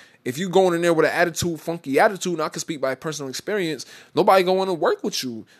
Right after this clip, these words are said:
So you gonna be out that door. Like, if they can't find, if they can't fire you for legit reason and want that first thing you do, and they have a legit reason to fire you, they gonna do it. You know what I'm saying? So I'm just looking forward to that, man. Yeah,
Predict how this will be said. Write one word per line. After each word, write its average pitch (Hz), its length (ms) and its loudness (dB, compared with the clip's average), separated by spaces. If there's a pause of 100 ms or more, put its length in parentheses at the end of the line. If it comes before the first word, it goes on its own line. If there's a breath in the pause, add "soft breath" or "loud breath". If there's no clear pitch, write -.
So - 160 0
you 175 120 0
gonna 185 180 2
be 180 120 6
out 175 140 4
that 165 220 -2
door. 135 520 4
Like, 135 240 -2
if 135 120 -4
they 175 100 0
can't 196 260 -4
find, 180 280 -4
if 147 80 -6
they 190 80 0
can't 185 240 -2
fire 170 180 2
you 190 120 -2
for 180 120 -2
legit 170 400 4
reason 220 340 -2
and 131 140 -4
want 165 200 -2
that 135 200 -4
first 202 260 2
thing 196 120 0
you 196 120 -4
do, 220 360 0 (180 loud breath)
and 139 100 -2
they 151 40 4
have 170 160 2
a 160 40 -4
legit 151 280 0
reason 160 200 -6
to 135 60 -4
fire 170 260 0
you, 160 120 0
they 147 100 0
gonna 123 240 -4
do 165 220 6
it. 123 180 0 (360 soft breath)
You 113 100 -16
know 127 80 -4
what 123 60 -4
I'm 123 40 -6
saying? 127 280 -4
So 120 280 0
I'm 143 100 0
just 190 120 -4
looking 151 180 0
forward 139 240 6
to 120 140 -4
that, 123 280 -2
man. 131 360 -4
Yeah, 165 340 4